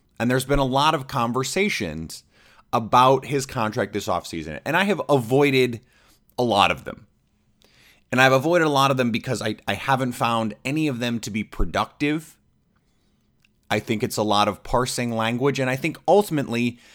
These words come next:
none of it matters. Aaron Rodgers is gonna sign a contract. And it's gonna be a big contract. And it's gonna be the biggest contract in N F L history. And,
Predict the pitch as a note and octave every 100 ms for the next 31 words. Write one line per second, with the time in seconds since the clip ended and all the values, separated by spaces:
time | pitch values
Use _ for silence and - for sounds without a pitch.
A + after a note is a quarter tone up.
0 | _ _ - C#3+ F3+ F3 G#2 A2+ B2 G2
1 | - - - - _ _ _ _ _ _
2 | _ _ _ _ _ - A#2+ C#3+ C#3 C3+
3 | B2+ B2 G2 A2+ A2 B2 G#2 F#2 G#2 G2+
4 | - - _ _ _ _ _ _ _ _
5 | _ _ _ _ _ G#2 G2 A#2+ A2+ A#2
6 | F#2 B2+ A2+ - D#2 D#2 - - - -
7 | G#2+ - A2 G2 E2 C3 C#3+ - B2+ A#2+
8 | - A#2 - F#2 A2 A#2+ A#2 A2+ F2 -
9 | D#2 - G#2